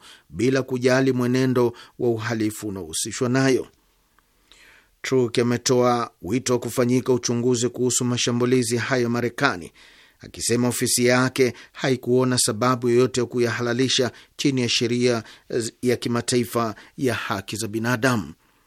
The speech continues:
Aidha, afisa huyo Umoja wa Mataifa ameongeza kwamba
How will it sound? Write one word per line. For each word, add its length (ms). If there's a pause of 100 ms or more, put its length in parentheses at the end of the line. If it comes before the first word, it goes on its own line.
(300)
Aidha, 240
afisa 360
huyo 300
Umoja 300
wa 60
Mataifa 400
ameongeza 460
kwamba 380